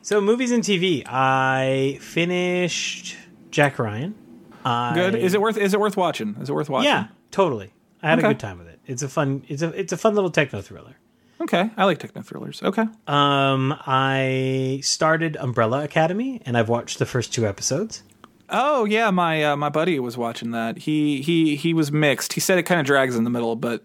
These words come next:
Speaker 2: uh, it bookends pretty good.
Speaker 1: So far, I'm impressed. Uh, I, I'm very curious about the world.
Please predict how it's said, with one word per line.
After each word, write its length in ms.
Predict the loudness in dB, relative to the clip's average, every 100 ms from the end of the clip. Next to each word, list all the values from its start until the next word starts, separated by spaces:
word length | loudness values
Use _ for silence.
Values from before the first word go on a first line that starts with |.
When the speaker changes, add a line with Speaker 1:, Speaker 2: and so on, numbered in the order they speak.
| -6
Speaker 2:
uh, 180 | -4 -2
it 100 | 0
bookends 580 | 2 2 2 0 -4 -6 -6
pretty 160 | -4 0
good. 120 | 2
Speaker 1:
So 180 | 2 2
far, 720 | 2 2 2 2 4 4 2
I'm 440 | 0 -2 -2 -2 -2
impressed. 640 | -4 -2 -2 -2 -6 -6
Uh, 460 | -2 0 0 -4 -4
I, 360 | -2 -4 0 0
I'm 200 | 0 -2
very 300 | 0 2 2
curious 360 | 2 2 0
about 180 | -4 -4
the 80 | -2
world. 400 | -4 -6 -12